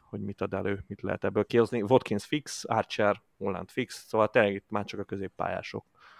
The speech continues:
van a hangsúly, hogy mit csinálok velük. Meg hogyha, ha kell még pénz, akkor hajlandó vagyok vagy a Cufát, vagy a Mitchellt elengedni, és akkor annyira nem lesz backupom,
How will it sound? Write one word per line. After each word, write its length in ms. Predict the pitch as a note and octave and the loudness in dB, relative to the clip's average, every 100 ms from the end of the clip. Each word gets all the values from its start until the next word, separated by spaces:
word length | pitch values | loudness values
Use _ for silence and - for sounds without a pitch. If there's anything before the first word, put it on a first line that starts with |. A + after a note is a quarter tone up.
| _ G2+ G2 | _ -4 -4
van 140 | F#2+ | -2
a 80 | G2 | -4
hangsúly, 480 | G2 - - G2+ G#2 - | -4 -8 -10 -10 -10 -12
hogy 140 | - | -10
mit 180 | - - | -8 -6
csinálok 360 | - G1+ G1+ | -4 -4 -4
velük. 280 | - G1+ - - - - | -6 -8 -10 -16 -20 2
Meg 200 | B2+ B2+ | 8 8
hogyha, 460 | B2 - A#2+ A#2 A2 | 8 8 10 10 10
ha 160 | - | 4
kell 300 | - C3+ B2+ | 8 12 12
még 220 | A#2+ G#2+ | 10 4
pénz, 360 | - C3+ C3+ A#2+ | 4 6 6 6
akkor 260 | A#2 - A2 | 4 4 6
hajlandó 480 | A#2+ A2+ G2+ G#2 | 8 8 4 2
vagyok 380 | G2 G#2 G#2 - - - - | 2 4 2 -2 -16 -20 0
vagy 140 | A2+ | 4
a 40 | A2 | 4
Cufát, 440 | - A2 A2 G#2 | 4 4 6 6
vagy 120 | A2+ | 6
a 80 | G#2 | 4
Mitchellt 560 | G#2 - A#2 G2+ - - _ _ - | 4 0 2 2 0 -10 _ _ 2
elengedni, 720 | G#2+ B2 C3 C3 C3+ C#3+ - - - - - - | 6 8 8 6 6 2 0 -8 -20 -20 -20 -10
és 180 | - G#2+ | -6 -6
akkor 260 | - - A#2 | -2 2 6
annyira 320 | B2+ A#2+ A2+ | 6 8 10
nem 160 | A#2+ A2+ | 10 8
lesz 160 | G2 | 6
backupom, 680 | - A2 B2 A#2 C3+ C3 C#3+ | 8 8 8 6 8 6 4